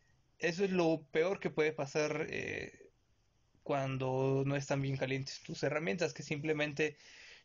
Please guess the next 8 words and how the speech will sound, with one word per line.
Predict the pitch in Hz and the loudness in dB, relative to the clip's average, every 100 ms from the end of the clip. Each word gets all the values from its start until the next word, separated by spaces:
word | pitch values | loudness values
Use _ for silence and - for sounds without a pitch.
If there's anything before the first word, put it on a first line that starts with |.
| - | 0
no | 151 | 2
se | 170 180 | 2 0
transfiera | 160 147 139 175 175 160 190 _ _ _ _ | 0 -2 0 2 4 2 0 _ _ _ _
el | - | -4
foil, | 139 180 185 - _ | 2 2 2 0 _
no | 147 143 | -4 0
se | 156 | 0
transfiera | 143 143 135 - 143 143 139 139 135 | 0 -2 -2 -2 2 4 4 4 2